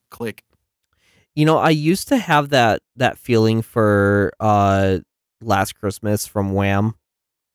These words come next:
Speaker 2: just because it seemed to always play, and I just got really tired of it. Um, I've since grown to, like, appreciate a little more.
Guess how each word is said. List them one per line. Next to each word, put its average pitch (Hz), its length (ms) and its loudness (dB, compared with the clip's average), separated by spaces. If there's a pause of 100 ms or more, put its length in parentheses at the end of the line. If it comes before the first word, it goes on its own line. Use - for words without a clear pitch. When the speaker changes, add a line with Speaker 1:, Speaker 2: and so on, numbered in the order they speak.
Speaker 2:
just - 220 -4
because 123 460 -2
it 117 180 0
seemed 117 480 0
to 120 100 -2
always 104 520 0
play, 98 460 -2
and 104 200 -6
I 101 120 0
just 104 220 -4
got 82 220 -2
really 98 260 -2
tired 98 380 -2
of 98 120 0
it. 110 200 0 (540)
Um, 113 460 0 (100)
I've 131 380 -2 (120)
since 135 360 -2
grown 104 300 0
to, 104 180 -2
like, 98 220 0 (220)
appreciate 120 640 0
a 123 60 2
little 127 240 2
more. 131 400 0